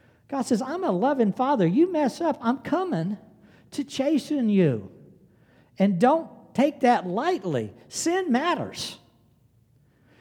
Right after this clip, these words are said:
So even little sin matters to God. He wants it out of us. He wants us to be rid of it. Um, even taking the Lord's Supper, there's the warning.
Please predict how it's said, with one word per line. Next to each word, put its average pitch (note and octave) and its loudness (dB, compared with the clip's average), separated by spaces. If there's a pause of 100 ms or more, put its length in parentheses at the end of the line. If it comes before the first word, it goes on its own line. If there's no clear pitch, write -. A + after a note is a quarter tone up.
(240)
So A3+ 2
even E4+ 0
little C4+ 4
sin C3+ -2
matters F3 0
to D#3+ -2
God. C#3 0
He A#3 4
wants B3 -2
it - -2
out B3+ 2
of C4 0
us. - -10 (420)
He G#3 -8
wants B3+ -6
us A3+ -2
to A3 2
be F#3+ 2 (400)
rid F#3 2
of D#3 4
it. B2 -2
Um, C#3+ 2 (1900)
even E4+ 4
taking C4+ 4
the G#3+ 2
Lord's G#3 0
Supper, G#3 -2
there's E3+ 2
the F3+ 2
warning. E3 -2